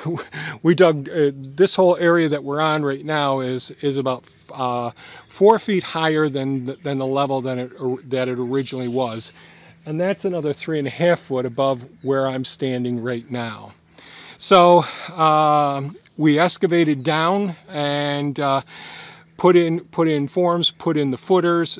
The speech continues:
uh, poured the concrete for, for the, uh, for the foundation for the whole building unit, and that's including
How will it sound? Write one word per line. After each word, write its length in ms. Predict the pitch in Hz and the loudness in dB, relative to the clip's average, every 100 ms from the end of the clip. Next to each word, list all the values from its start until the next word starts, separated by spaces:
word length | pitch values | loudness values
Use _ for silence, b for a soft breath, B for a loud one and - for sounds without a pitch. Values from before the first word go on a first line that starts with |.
| - | -8
uh, 140 | 131 127 | -8 -6
poured 460 | - 160 160 147 | -2 0 2 0
the 80 | 131 | -4
concrete 720 | - 165 165 170 - 160 165 | -4 -2 -2 -2 -2 -2 -2
for, 640 | - 143 139 139 135 135 | -6 -2 0 2 0 -4
for 420 | - - 135 135 135 | -14 -6 -2 -2 -2
the, 320 | 127 127 135 | -4 -6 -6
uh, 480 | 135 123 123 123 120 - | -6 -4 -4 -6 -8 -10
for 180 | - 127 | -6 -6
the 100 | 127 | -4
foundation 640 | 151 131 143 151 - 160 | -4 -2 0 -2 -2 -6
for 120 | 151 | -8
the 100 | 117 | -12
whole 300 | - 151 151 | -6 -2 -2
building 360 | 135 147 143 143 | -2 -4 -2 -2
unit, 200 | 143 147 | -4 -4
and 100 | 135 | -6
that's 260 | 139 - - - | -6 -8 -18 -10
including 640 | 151 143 127 147 135 135 | -4 -4 -4 -4 -2 -4